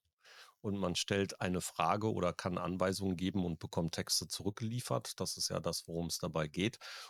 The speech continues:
Und die sind auf Basis künstlicher Intelligenz erstellt. Jetzt gibt es durchaus coole Diskussionen darum, wie ich auch finde. Also, nicht nur die, nicht nur der Hype um die wirklich guten und zum Teil exzellenten, nicht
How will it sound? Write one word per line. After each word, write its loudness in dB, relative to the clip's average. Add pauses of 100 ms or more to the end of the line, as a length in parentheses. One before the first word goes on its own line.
Und -2
die 4
sind 4
auf -6
Basis 2
künstlicher 0
Intelligenz 0
erstellt. 2
Jetzt 0
gibt -6
es -2
durchaus 2 (500)
coole 8
Diskussionen 6
darum, 2
wie 0
ich -2
auch -2
finde. 2
Also, 2
nicht 2
nur 8
die, 4 (760)
nicht 2
nur 6 (220)
der 4 (520)
Hype 2
um 6
die 2
wirklich 2
guten 4
und 4
zum 2
Teil 2
exzellenten, 4
nicht 2